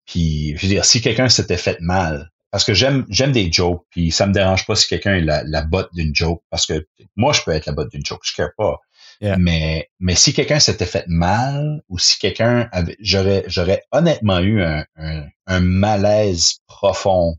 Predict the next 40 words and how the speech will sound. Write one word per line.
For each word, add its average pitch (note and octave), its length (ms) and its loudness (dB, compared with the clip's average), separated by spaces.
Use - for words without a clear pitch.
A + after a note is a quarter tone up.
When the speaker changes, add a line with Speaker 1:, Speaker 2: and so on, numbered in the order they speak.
Speaker 1:
Tu F2+ 100 -2
sais, E2 40 0
là, E2 140 0
je, E2 200 2
je, G2 220 2
j'aurais B2 280 2
filé A2 280 0
comme F2+ 140 0
si - 80 2
ça G2 60 2
avait F2 100 2
été D#2+ 160 -4
ma C#2+ 120 -4
faute. - 140 -16
Speaker 2:
Ben, F3 140 2
parce - 180 2
que B2 60 0
ça A#2 120 2
l'a G#2+ 140 2
aidé. C#3+ 300 0
À G#2 80 -2
la G2+ 80 0
fin, D#3+ 400 2
Speaker 1:
<laughs> - 100 -20
Ben G#2+ 120 2
oui. B2+ 120 2
Speaker 2:
faut - 100 2
que - 60 2
tu D3 60 0
prennes D#3 220 0
un D#3 100 2
récit. D3 280 0
Il E3 80 -2
y C#3+ 60 2
a, D3 40 2
il C3 140 -4
y C3 60 2
a, A2+ 60 2
tu A2 60 0
sais, F#3+ 240 2